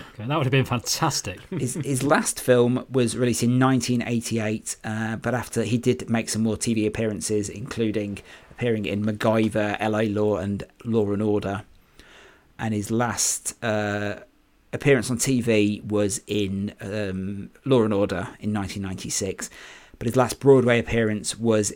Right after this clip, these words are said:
Speaker 2: uh, in something called Hi-, In Judgment at Nuremberg, which was in two thousand and one. So he was acting till, till quite an old age. Um, and he, but he very, rare-, very, very rarely spoke about his work on James Bond playing Doctor No. Um,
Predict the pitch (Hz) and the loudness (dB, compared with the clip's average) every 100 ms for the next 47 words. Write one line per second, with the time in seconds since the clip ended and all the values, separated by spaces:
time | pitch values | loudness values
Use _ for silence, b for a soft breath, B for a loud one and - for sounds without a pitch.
0 | - 113 107 117 107 120 104 117 110 104 | -2 0 0 -2 -2 -4 -4 -2 -2 -4
1 | - 123 120 110 120 107 107 113 131 120 | -8 -6 -2 2 2 2 -2 0 2 4
2 | 113 110 104 107 104 - 107 113 110 120 | 4 2 0 -2 -4 -6 -4 -4 -2 -2
3 | 117 120 107 113 113 127 127 107 - 120 | 0 0 2 2 4 4 4 4 4 6
4 | 143 156 143 127 - 107 98 117 113 113 | 8 6 6 2 0 -2 2 2 2 -2
5 | - 123 117 113 - - _ - 147 143 | 0 4 6 4 -2 -14 _ -2 2 4
6 | 113 117 131 123 127 101 - - B B | 4 4 4 4 2 0 -2 -10 B B
7 | B B 113 110 110 107 - B 143 131 | B B -2 0 0 0 -4 B 2 4
8 | - 156 147 175 160 151 147 - 151 156 | 6 6 6 6 6 6 6 6 8 8
9 | 143 139 139 127 123 123 113 - 117 113 | 8 6 6 6 4 2 0 0 0 -2
10 | - 113 104 104 104 107 104 - 101 104 | -2 -4 -4 -4 -4 -4 -4 -8 -10 -6
11 | 104 107 104 - 98 101 95 - - - | -6 -6 -8 -8 -6 -6 -8 -10 -16 -10
12 | 101 98 90 - - 101 98 95 B B | -8 -8 -10 -10 -8 -6 -6 -6 B B
13 | B B B B B - 113 110 | B B B B B -6 -2 -2